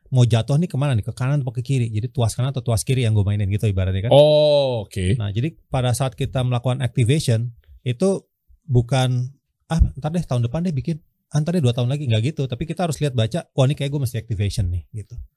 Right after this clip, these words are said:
Speaker 1: Nah,
Speaker 2: Hmm,
Speaker 1: itu
Speaker 2: oke.
Speaker 1: langsung, langsung dipikirin, langsung di planning gitu.
Speaker 2: Oh, itulah makanya kenapa sekarang perusahaan tuh, divisi Markom tuh selalu ada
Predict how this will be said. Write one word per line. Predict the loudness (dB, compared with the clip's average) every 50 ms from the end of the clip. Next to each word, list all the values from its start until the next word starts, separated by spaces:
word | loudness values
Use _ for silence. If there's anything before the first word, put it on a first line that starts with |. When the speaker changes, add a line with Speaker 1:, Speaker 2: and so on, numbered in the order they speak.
| _ _ -20 -14 _ 0
Speaker 1:
Nah, | 2 4 4
Speaker 2:
Hmm, |
Speaker 1:
itu | 4 4 2
Speaker 2:
oke. | 0 0
Speaker 1:
langsung, | 0 2 2 2 2
langsung | 2 2 0 2 2 0
dipikirin, | 0 -2 -2 -2 -2 0 0 0
langsung | -2 -2 -2 -2 -2
di | -2 -2
planning | -4 -4 -4 -2 -2 -2 -2 -2 -2
gitu. | 0 2
Speaker 2:
Oh, | 4 4 4
itulah | 4 2 2 2 2 0 -2 -4
makanya | -4 -4 -2 -2 0 -2 -2 -2
kenapa | 0 0 0 0 0 0
sekarang | -2 0 0 0 0
perusahaan | 0 0 0 2 2 2 4 4 2 2 0 0 -2 0
tuh, | 2 2 4 4 2 0 -2 -12 _ _ _ _
divisi | 0 4 4 4 4 4 2 2
Markom | 2 2 2 0 0 2 2 2 2 2
tuh | 2 2 2 2
selalu | 2 2 2 2 4 4 4 2
ada | 2 0 2 2 2 2